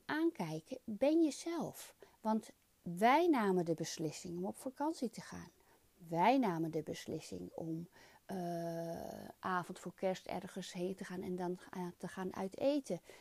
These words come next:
Wat overigens de enige avond was uit eten, want de rest hebben we allemaal,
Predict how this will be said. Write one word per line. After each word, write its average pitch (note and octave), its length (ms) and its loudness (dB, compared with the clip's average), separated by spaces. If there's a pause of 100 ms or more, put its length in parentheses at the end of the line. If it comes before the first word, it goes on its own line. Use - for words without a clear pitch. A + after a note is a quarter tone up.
(140)
Wat E3+ 260 -4
overigens F3 380 -4
de - 80 -4
enige F3 320 0
avond F3 260 -6
was E3+ 280 -6 (100)
uit - 300 -8
eten, F3 320 2
want E3 160 -6
de F#3 60 -4
rest F3 260 0
hebben E3 180 -4
we - 120 -6
allemaal, E3 340 -2